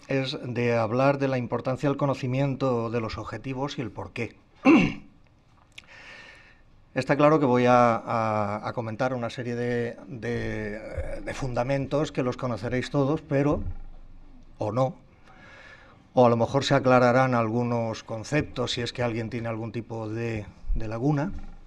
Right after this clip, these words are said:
pero lo que está claro es que, eh, este tipo de curso, eh, hay que pensar que, eh, tenemos que hablar para, para el que menos sabe, para que venga hasta donde estamos todos los demás.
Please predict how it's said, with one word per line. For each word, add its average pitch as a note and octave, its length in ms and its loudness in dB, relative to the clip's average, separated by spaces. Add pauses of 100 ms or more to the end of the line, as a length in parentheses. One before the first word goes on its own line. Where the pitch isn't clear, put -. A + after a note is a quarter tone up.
(760)
pero A#2 160 2
lo A2+ 80 2
que A#2 60 0
está A#2+ 160 0
claro C3+ 280 4
es C#3 120 0
que, C3 440 2
eh, A2+ 480 -4
este B2 200 -6
tipo B2+ 220 -2
de B2 100 -2
curso, C3 680 -2
eh, A2+ 220 -4
hay A#2 160 -2
que A#2+ 100 -6
pensar B2 560 -2
que, G2+ 920 -6
eh, - 60 -20
tenemos A#2+ 300 -6
que - 80 -8
hablar B2+ 300 0
para, G#2 640 -4 (1400)
para A#2 160 2
el G#2+ 80 0
que B2 80 0
menos C3+ 240 2
sabe, D#3 300 6 (1120)
para A#2+ 200 -2
que A2 120 -2
venga B2 260 0
hasta A#2+ 240 -4
donde G#2 240 -8
estamos G#2 380 -8
todos G#2+ 200 -8
los G#2 160 -10
demás. B2+ 360 -8